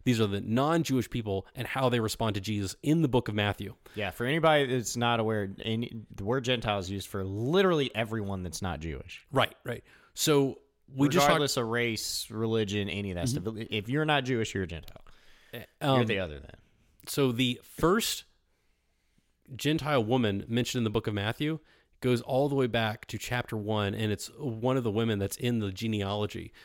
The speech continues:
Speaker 1: I don't know how many greats that I would have to put in front of this one. His grandmother, but, you know,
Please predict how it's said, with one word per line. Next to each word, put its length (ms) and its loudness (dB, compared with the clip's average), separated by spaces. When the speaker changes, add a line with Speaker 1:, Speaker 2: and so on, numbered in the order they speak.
Speaker 1:
I 120 0
don't 380 0
know 140 0
how 180 2
many 140 0
greats 380 -4
that 60 -4
I 40 0
would 80 -2
have 100 -2
to 60 -20
put 120 0
in 60 -8
front 180 -2
of 60 0
this 180 -2
one. 180 0
His 180 2
grandmother, 460 0
but, 160 -2
you 100 6
know, 120 2